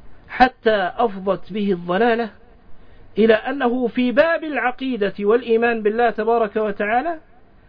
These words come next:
أحدث ما أحدث من توحيد الحاكمية التي لم يجرؤ القطبيون أنفسهم على أن يطلقوا هذا الاصطلاح.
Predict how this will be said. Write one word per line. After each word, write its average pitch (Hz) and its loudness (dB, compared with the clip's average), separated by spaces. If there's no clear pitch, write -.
أحدث 214 -2
ما 196 -2
أحدث 220 -4
من 220 2
توحيد 202 -4
الحاكمية 202 -4
التي 226 0
لم 285 2
يجرؤ 247 2
القطبيون 294 0
أنفسهم 262 0
على 214 0
أن 214 -2
يطلقوا 175 0
هذا 143 -4
الاصطلاح. - -12